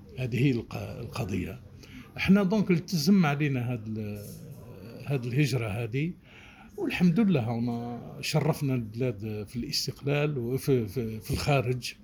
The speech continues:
آه، ولو ض-، عندها ضعفات كبار، ما، ما رحناش طيحنا ب-، ببلادنا. هزيناها فوق، فوق، ف-، في لساننا وبشواربنا وبسنينا.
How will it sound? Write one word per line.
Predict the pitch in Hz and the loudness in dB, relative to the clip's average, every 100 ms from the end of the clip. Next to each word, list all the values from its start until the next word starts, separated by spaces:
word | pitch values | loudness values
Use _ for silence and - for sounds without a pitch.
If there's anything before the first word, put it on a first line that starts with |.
| - - - - - - | -20 -20 -20 -20 -16 -8
آه، | 127 123 131 | -6 -6 -2
ولو | 131 139 165 160 | 4 6 8 6
ض-، | 143 - | 4 2
عندها | 127 143 143 | 4 6 6
ضعفات | 123 135 120 - 143 - | 4 2 0 0 -2 -4
كبار، | - 139 147 98 - - _ - - - - - | 0 4 4 4 -6 -20 _ -20 -20 -20 -20 -4
ما، | 190 185 147 | 0 0 0
ما | 135 135 | -2 -2
رحناش | 113 135 143 - | -4 -2 -2 -2
طيحنا | 135 127 - 123 | 0 0 0 -2
ب-، | 104 117 110 107 | -2 -2 -2 -4
ببلادنا. | 113 104 123 98 110 143 - - - - - | -4 2 2 2 -2 -4 -10 -20 -20 -6 4
هزيناها | 143 117 139 151 127 120 | 6 6 4 4 4 2
فوق، | 151 127 123 113 - - - | 0 2 0 0 -8 -18 -6
فوق، | - 160 147 | 4 4 4
ف-، | 151 196 | 0 -2
في | 196 190 | 0 2
لساننا | 151 - 185 175 160 | 4 6 6 6 2
وبشواربنا | 139 143 156 143 147 147 151 | 0 -2 0 2 2 0 -2
وبسنينا. | 131 - 131 127 113 98 | 0 0 2 4 2 0